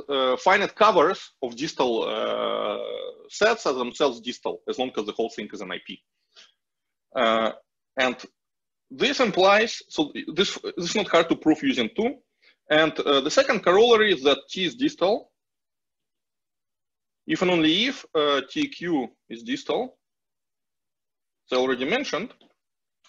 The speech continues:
So it's funny because, uh, I think it's a well-known fact, but apparently there's no actually correct published proof of it. Uh, so, uh, at least, uh, if I understand correctly, so, uh,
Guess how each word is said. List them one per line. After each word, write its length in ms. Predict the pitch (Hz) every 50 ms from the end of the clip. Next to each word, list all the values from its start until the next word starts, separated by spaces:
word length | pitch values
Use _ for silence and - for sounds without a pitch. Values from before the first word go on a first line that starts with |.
| _ _
So 100 | - 160
it's 100 | 170 -
funny 260 | - 214 247 277 269
because, 400 | 220 - - - 165 135 - - - -
uh, 260 | 139 131 131 127 120
I 80 | 120 127
think 180 | - 202 214
it's 100 | 233 -
a 40 | 151
well-known 400 | 147 170 175 180 196 196 170 151 -
fact, 360 | - 269 311 - - - - _ _ _ _ _ _ _ _
but 120 | 151 - 160
apparently 380 | - - 202 214 202 - 180
there's 200 | 151 151 135 123
no 280 | 147 165 175 185 185 165
actually 520 | 156 - - - 143 135 127 127 127 120 -
correct 200 | - 139 147 - -
published 320 | - 139 127 120 - - _
proof 180 | 139 139 139 -
of 80 | 110 - -
it. 100 | 104 110 - _ _ _ _ _ _ _ _ _ _ _ _ _ _ _ _ _ - 117
Uh, 720 | 110 107 110 113 110 110 110 113 110 110 113 113 113 -
so, 500 | - - - 139 135 135 131 131 127 113
uh, 160 | - 104 - - _ _ _ _ _ -
at 140 | 127 - -
least, 280 | 185 202 196 - - 175
uh, 220 | 147 139 135 135
if 120 | 170 - -
I 60 | 233
understand 300 | 185 180 - 214 208 -
correctly, 440 | 185 180 220 269 269 - - 208 170
so, 200 | - - 165 160 156 147 143 135 - 127 131
uh, 840 | 127 127 123 123 123 123 123 123 120 120 120 120 120 117 113 113 110